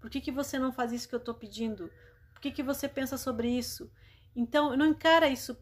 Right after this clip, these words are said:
como pessoal, encara como visões de mundo diferentes, experiências de vida diferentes,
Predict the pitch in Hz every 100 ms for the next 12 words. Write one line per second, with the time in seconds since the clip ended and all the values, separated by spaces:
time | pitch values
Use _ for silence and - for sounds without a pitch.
0 | - 240 226 220 196 - 180 151 165 -
1 | 214 214 226 233 254 247 240 226 208 180
2 | 156 - - - 214 208 240 247 254 226
3 | 220 208 - - 190 180 196 226 - -
4 | - 240 226 226 294 - 233 220 214 202
5 | 196 - - 180 180 208 233 -